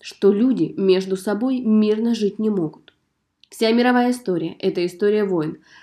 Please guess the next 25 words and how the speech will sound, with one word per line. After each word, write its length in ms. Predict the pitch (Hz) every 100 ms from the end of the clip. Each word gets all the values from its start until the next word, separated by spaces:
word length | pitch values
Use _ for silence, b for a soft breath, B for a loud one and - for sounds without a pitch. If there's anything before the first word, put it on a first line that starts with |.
| -
Статус 560 | - 233 247 247 247
в 120 | 208
обществе 540 | 208 220 - 247 - 240
приобретается 800 | 226 226 208 202 214 208 196 220
в 40 |
результате 560 | 208 208 208 196 190 196
конфликта 640 | 208 202 196 170 - - - _ _ _
или 260 | - 233 240
завоёвывается 920 | 220 208 196 180 175 165 175 180 190
в 60 | 190
конфликтах. 720 | 208 202 202 160 - - _ b b b -
Не 180 | 247
бывает 560 | 277 320 220 165 165 -
так, 220 | 170 165
что 180 | - 190
есть 460 | 170 170 180 - -
имя 320 | 214 202 202 254
и 160 | -
нету 380 | 220 196 190 220
предыдущих 640 | 214 226 202 175 175 196 -
конфликтов. 560 | 202 202 196 - 196 - _ b b b
Имя 280 | - 254 240
человека 440 | 254 240 240 269 269
формирует 500 | 240 233 226 240 240
победы. 460 | 220 190 160 -